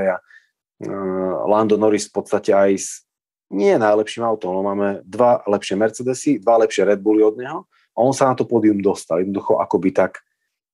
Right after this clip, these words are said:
zažiaril, ukázal nejakú nadhodnotu a toto stále vedia urobiť tí veľkí pretekári. Celkovo jeho vstup do tejto sezóny bol skvelý, pretože v Bahrajne skončil štvrtý a teraz skončil tretí.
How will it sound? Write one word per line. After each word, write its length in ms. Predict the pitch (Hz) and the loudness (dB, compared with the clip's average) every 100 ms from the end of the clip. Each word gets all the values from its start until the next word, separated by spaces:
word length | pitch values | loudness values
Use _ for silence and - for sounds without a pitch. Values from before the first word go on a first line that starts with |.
| - | -12
zažiaril, 800 | - 107 110 107 104 98 90 87 | -2 0 2 4 4 2 -2 -4
ukázal 480 | 104 107 104 95 92 | -6 -2 0 0 -4
nejakú 260 | 92 87 | -6 -6
nadhodnotu 680 | 95 95 90 98 98 101 113 | -2 -2 0 -2 0 0 2
a 80 | 87 | 0
toto 160 | 120 117 | 0 -4
stále 320 | 101 107 98 | 0 2 2
vedia 320 | 92 92 92 | 0 0 2
urobiť 300 | 87 92 85 - | 2 -2 -6 -12
tí 80 | - | -8
veľkí 320 | 87 92 - | -4 -4 -6
pretekári. 560 | - - - - - - _ - - - - | -14 -14 -8 -6 -6 -8 _ -20 -18 -18 -10
Celkovo 320 | - 135 131 113 | -2 0 4 4
jeho 160 | 110 | 4
vstup 320 | 101 - 117 - - | 2 0 -2 -4 -4
do 80 | 104 | -2
tejto 240 | 101 95 | 0 -2
sezóny 320 | 92 95 104 101 | 0 2 2 2
bol 140 | 95 | 2
skvelý, 400 | 90 - 110 98 | 0 2 2 2
pretože 400 | 80 90 90 95 | -2 -10 -10 -4
v 60 | 90 | 0
Bahrajne 260 | 101 101 | 2 0
skončil 380 | 92 - 92 85 | -4 -6 -6 -6
štvrtý 480 | - - 151 - 101 | -6 -2 -2 2 2
a 20 | |
teraz 300 | 87 90 85 | 2 0 -2
skončil 400 | - 87 - 82 | -4 -6 -4 -2
tretí. 480 | - 113 117 127 117 | 2 2 2 0 0